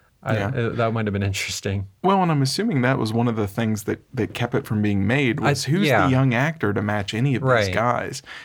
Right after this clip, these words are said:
Speaker 2: 'Cause they clearly couldn't do anything with C G or de-aging
Speaker 1: Right.
Speaker 2: or any of that. So it would have just had to be a younger actor that looks like them.
Speaker 1: They could do that whole, like, split screen thing, like, you know, where
Speaker 2: Oh, where
Speaker 1: the
Speaker 2: it's a clone clone.
Speaker 1: Yeah, l-,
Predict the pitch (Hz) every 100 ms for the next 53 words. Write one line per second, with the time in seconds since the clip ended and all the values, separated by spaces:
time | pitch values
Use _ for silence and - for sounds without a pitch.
0 | - - 117 107 - 165 135 104 - 120
1 | 110 107 101 98 101 98 95 - 101 98
2 | 98 104 95 98 95 95 117 113 98 104
3 | 101 104 110 110 120 104 101 - 120 110
4 | 107 101 101 98 - - - 104 101 101
5 | 104 98 98 98 98 98 - 98 98 98
6 | - 139 147 - 165 165 180 196 208 170
7 | 185 190 160 113 123 143 123 107 - -
8 | 120 - - 131 131 131 135 127 131 135
9 | 135 - 117 107 - - - 127 117 -
10 | 131 120 104 107 107 127 104 - - -
11 | 107 110 113 104 - 92 90 175 202 147
12 | 131 139